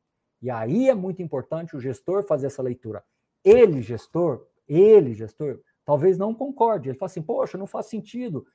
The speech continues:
Eu tô fazendo emissão abaixo aqui, mas vou comprar um imóvel com yield de trinta por cento." Eu vou... Tudo bem, gestores, no geral, vocês terem esse raciocínio. Às vezes, até matematicamente,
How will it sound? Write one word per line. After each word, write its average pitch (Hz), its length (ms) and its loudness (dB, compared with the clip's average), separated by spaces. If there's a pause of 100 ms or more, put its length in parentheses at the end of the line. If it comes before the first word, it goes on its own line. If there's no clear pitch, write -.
(220)
Eu 175 120 -4
tô 214 120 -2
fazendo 208 280 -4
emissão 196 280 -6
abaixo 190 340 -2
aqui, - 100 -16
mas 202 100 -6
vou 202 100 -6
comprar 208 260 -6
um 196 40 -6
imóvel 185 280 -2
com 185 180 -6
yield 196 180 -6
de 180 120 -6
trinta 208 400 2
por 165 160 -4
cento." 180 500 -8 (260)
Eu 175 60 -2
vou... 208 220 -4 (280)
Tudo 226 220 -6
bem, 214 320 -2
gestores, 156 1160 -2
no 120 160 -10
geral, 113 540 -6
vocês 127 640 -10 (100)
terem 143 220 -6
esse 135 160 -14
raciocínio. 123 440 -10 (240)
Às 123 140 -6
vezes, 175 120 0
até 190 180 0
matematicamente, 175 1500 -4